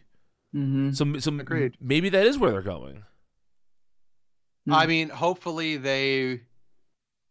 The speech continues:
Speaker 3: and the problem is they get shy real quick, um, because once Han Sol-, once Solo did not do what they wanted it to do, they pulled plugs on a lot of projects that we were looking forward to. So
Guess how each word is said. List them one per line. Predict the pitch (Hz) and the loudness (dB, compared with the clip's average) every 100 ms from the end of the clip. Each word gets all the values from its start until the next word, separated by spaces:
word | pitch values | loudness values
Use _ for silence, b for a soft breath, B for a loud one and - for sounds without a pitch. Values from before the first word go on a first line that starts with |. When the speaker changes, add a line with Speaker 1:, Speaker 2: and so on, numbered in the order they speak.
| _ _ _ _ _ - | _ _ _ _ _ -6
Speaker 3:
and | 151 | -4
the | 143 | 0
problem | 151 175 175 | 2 2 0
is | 160 - _ - 131 | -6 -10 _ -20 -10
they | 135 139 | -6 -4
get | 143 131 - | -2 -4 -6
shy | - 143 139 | -8 -4 -4
real | 127 117 135 135 | -4 -4 -6 -6
quick, | - 156 190 _ - - _ _ _ | -6 -6 -6 _ -20 -20 _ _ _
um, | 147 139 131 127 127 131 | 0 4 4 4 0 -6
because | 135 147 139 117 | -8 -4 -4 -4
once | 120 143 151 | -4 -4 -4
Han | - 143 135 | -2 -2 -2
Sol-, | - 131 139 | -2 -2 0
once | 151 170 - | 0 -2 -4
Solo | - 143 170 170 175 | 0 0 2 -2 -2
did | 135 127 | -4 -4
not | 127 127 131 131 _ - _ _ _ - | 0 2 0 -2 _ -20 _ _ _ -10
do | 127 135 139 139 135 | -2 0 0 0 0
what | 127 135 127 | 0 0 2
they | 127 | 2
wanted | 117 117 127 143 | 0 0 2 0
it | - | -2
to | 170 | -2
do, | 165 208 208 | 2 4 6
they | 135 135 | 4 2
pulled | - 156 151 127 | 0 0 -2 -2
plugs | 143 139 135 | 2 2 2
on | 120 | -2
a | 113 | -4
lot | 113 117 131 | -2 2 2
of | 123 - | 2 -4
projects | 127 123 120 110 110 - - - _ _ _ - | -4 -4 -4 -8 -8 -14 -18 -20 _ _ _ -4
that | 127 123 | -2 0
we | 123 | 0
were | 117 | 0
looking | 113 120 | -4 -6
forward | 113 120 113 110 | -4 -2 -2 -4
to. | 120 104 | -6 -6
So | 104 131 117 113 110 110 | -4 2 2 2 0 -6